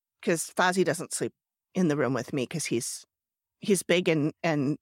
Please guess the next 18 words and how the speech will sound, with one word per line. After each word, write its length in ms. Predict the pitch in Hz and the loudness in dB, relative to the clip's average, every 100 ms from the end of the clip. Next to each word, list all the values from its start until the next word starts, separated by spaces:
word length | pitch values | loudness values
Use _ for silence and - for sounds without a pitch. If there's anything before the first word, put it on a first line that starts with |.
| - | -2
takes 240 | 170 - | -2 0
up 140 | 143 - | -2 0
too 120 | 175 | 0
much 180 | 151 151 | 0 2
of 60 | |
the 80 | 151 | 2
bed, 260 | 156 143 175 - | 4 2 0 -2
and 320 | 165 160 135 _ _ - - | -2 0 -2 _ _ -20 -2
then 160 | 180 165 | 2 4
I 80 | 160 | 4
end 120 | 156 | 2
up 80 | 165 | 0
kicking 260 | - - 180 | -2 2 2
him, 120 | 185 | 4
and 120 | 165 | 2
then 100 | 135 | 0
he 100 | 135 | 0
leaves. 380 | 104 92 - | -2 -4 -8